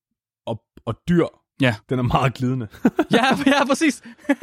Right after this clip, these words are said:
Speaker 2: <laughs> Præcis.
Speaker 1: Så sådan noget som svampe, det er jo vel nærmest tættere på at være dyr, end det er at være planter.
Speaker 2: Ja, de, jeg tror faktisk, det er lige langt væk fra begge dele.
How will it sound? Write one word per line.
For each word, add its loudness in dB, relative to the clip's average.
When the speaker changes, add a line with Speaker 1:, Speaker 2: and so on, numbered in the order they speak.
Speaker 2:
<laughs> -4
Præcis. 0
Speaker 1:
Så 0
sådan 0
noget 6
som 2
svampe, 0
det 0
er 2
jo 0
vel -2
nærmest -2
tættere 0
på 2
at -2
være -6
dyr, 0
end -8
det -8
er -8
at -10
være -10
planter. -6
Speaker 2:
Ja, 0
de, 0
jeg 0
tror 2
faktisk, 0
det 2
er 2
lige 2
langt 0
væk 0
fra -6
begge -2
dele. -4